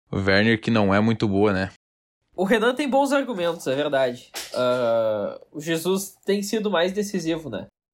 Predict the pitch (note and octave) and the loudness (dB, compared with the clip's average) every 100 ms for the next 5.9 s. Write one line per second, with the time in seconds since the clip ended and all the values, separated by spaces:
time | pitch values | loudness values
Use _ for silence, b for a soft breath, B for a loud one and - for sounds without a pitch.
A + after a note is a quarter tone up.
0 | - D3 C#3 C#3+ C#3 C3+ C#3 D#3+ - - | -12 0 2 4 4 2 0 -4 -12 -16
1 | _ _ _ _ F#3+ A#3 D4 D#4+ C#4 B3+ | _ _ _ _ 0 2 2 0 -2 0
2 | B3+ F#3 F3 E3 C#3 C3 C3 B2+ B2+ - | -2 -2 0 0 -2 -6 -6 -6 -6 -10
3 | E3+ D#3+ - C#3 C3 B2+ C3 D3+ D3+ C#3+ | -12 -8 -4 -2 -2 -4 -4 -4 -6 -8
4 | C#3 C#3+ C3+ - - F#3 F#3+ F#3 G3 F#3 | -12 -16 -16 -10 -2 -2 2 2 0 0
5 | F3+ F#3 F#3 D#3+ D3+ C#3+ C3+ A#2+ A#2 | 0 0 -2 -2 -2 -2 -2 -4 -8